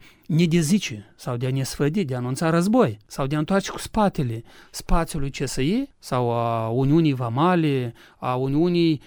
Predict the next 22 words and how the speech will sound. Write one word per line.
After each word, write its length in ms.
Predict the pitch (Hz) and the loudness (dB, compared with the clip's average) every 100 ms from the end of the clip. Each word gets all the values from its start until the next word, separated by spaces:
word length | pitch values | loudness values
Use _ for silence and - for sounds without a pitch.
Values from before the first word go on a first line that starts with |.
| - | -4
Economice 680 | 156 - 160 170 160 135 139 | -4 -2 2 2 2 -2 -2
Euroasiatice 1000 | 165 170 147 135 - 180 190 - - - - - - | 0 0 -2 -4 0 0 0 -6 -6 -8 -12 -20 -8
și 160 | - | -2
doar 340 | 135 139 196 196 | 0 4 4 2
de 140 | 170 | 0
a 80 | 165 | -2
sta 240 | - 185 | 0 -2
cu 140 | 170 175 | -2 0
mâna 200 | 170 170 | 0 2
întinsă 520 | 160 156 170 127 - | 0 2 0 0 -4
sau 200 | 123 131 | -6 -2
de 80 | 127 | -2
a 60 | 135 | 0
vorbi 280 | 147 151 | 0 0
frumos 540 | 175 185 190 190 123 - _ _ _ | -2 -2 0 0 -2 -12 _ _ _
că 100 | - | -6
mergem 420 | 143 165 156 147 127 | 0 2 2 -2 -6
spre 200 | - 147 | -2 0
Uniunea 220 | 135 139 | 0 0
Europeană 440 | 156 170 208 190 | 0 -2 -2 0
este 260 | 165 160 151 | 0 -2 -4
incorect. 560 | 147 135 139 117 - | -6 -4 -4 -4 -6